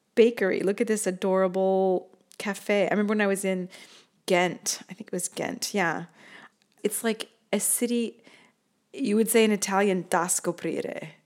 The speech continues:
a city to be discovered. It's just a place that's asking to have its secrets discovered. But the thing is, you eventually discover them all. And now, maybe not in Rome, because Rome is too big, or Paris, or London,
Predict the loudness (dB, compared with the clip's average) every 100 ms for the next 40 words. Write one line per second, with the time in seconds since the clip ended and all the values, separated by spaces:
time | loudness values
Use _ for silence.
0 | _ -4 -4 2 2 2 -2 -4 -4 -4
1 | -2 -2 -2 -4 -6 -6 -8 -12 -10 -2
2 | 0 0 -2 -2 0 0 -2 -10 -16 2
3 | 2 2 -6 -2 -2 -4 -8 -8 -8 -10
4 | -16 _ _ -8 -4 -2 -2 -2 -6 -8
5 | -6 -4 -6 -6 -12 -14 _ -8 -6 -4
6 | -4 -4 -4 -6 -14 -18 -16 -16 -10 2
7 | 2 2 -4 -4 -2 2 4 4 4 4
8 | 4 2 0 2 0 -2 -4 -4 -6 -4
9 | -4 -4 -8 -4 2 2 2 -4 -8 2
10 | 6 6 6 0 -2 -2 -2 0 2 2
11 | -2 -2 -4 -4 -4 -4 -6 -4 -2 -2
12 | -2 -6 -8 -8 -4 -2 -2 -4 -6 -6
13 | -4 -4